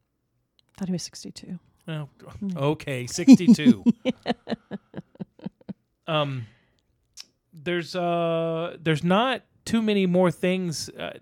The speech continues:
Speaker 2: that I have from the, from the documentary, really,
Speaker 1: Okay.
Speaker 2: that, I mean, that are, like, the highlights. I mean, uh, they, they do talk about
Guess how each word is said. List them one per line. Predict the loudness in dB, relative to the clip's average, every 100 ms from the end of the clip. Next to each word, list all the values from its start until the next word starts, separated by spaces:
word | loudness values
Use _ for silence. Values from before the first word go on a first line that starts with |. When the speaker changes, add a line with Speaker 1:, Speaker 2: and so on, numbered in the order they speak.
| _ _ -10
Speaker 2:
that | -4 -2
I | -2 -2
have | 0 -2 -2
from | -6 -6
the, | -4 -4 -6 -10 _ _ _ _ _ _ _ _ _ _ _ _ _ _ _ _ -20
from | -6 -2 -2
the | -2 -4 -6 -6
documentary, | -4 -2 -4 -4 -4 -2 -4 -8 -10 -2
really, | 0 0 0
Speaker 1:
Okay. | -2
Speaker 2:
that, | -4 -8 _
I | -8
mean, | -6 -4
that | -4
are, | -4 -2
like, | -4 -6 _
the | -12
highlights. | -6 -4 -4 -6 -8
I |
mean, | -8 -8 -8 -12 -14 _ _ _ _ _
uh, | -4 -2 -2 -2
they, | 0 0
they | -2 -4
do | -2
talk | -2 -2 -2
about | 0 2 2 0